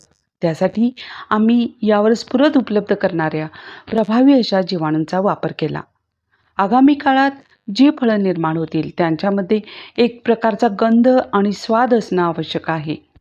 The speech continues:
या बाबींची पूर्तता करण्यासाठी सूक्ष्म अन्नद्रव्य उपलब्ध करणाऱ्या जीवाणूंचाही वापर करण्यात आला. जसजसे जीवाणूंचा वापर सुरू झाला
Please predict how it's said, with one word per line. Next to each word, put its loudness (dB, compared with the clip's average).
या 0
बाबींची 0
पूर्तता -2
करण्यासाठी -2
सूक्ष्म 2
अन्नद्रव्य 2
उपलब्ध -2
करणाऱ्या 0
जीवाणूंचाही 0
वापर -2
करण्यात -6
आला. -4
जसजसे 4
जीवाणूंचा 0
वापर -2
सुरू -6
झाला -4